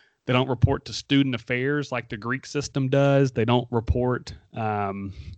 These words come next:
to anybody. Like, they have their own entity. Um, they're completely funded by alumni donations, uh, U K cheerleader alumni donations.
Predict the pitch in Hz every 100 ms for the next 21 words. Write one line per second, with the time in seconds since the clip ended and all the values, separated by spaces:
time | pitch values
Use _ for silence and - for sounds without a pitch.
0 | - 156 196 190 101 95 143 139 135 123
1 | 135 160 135 123 120 127 135 - _ _
2 | _ _ 120 113 104 104 113 - 110 -
3 | 151 156 147 - 131 147 143 127 120 107
4 | 117 135 143 139 135 139 139 113 110 127
5 | 127 - - 110 104 104 - - 123 123
6 | 127 120 131 131 131 131 123 123 127 127
7 | 127 127 117 110 113 107 -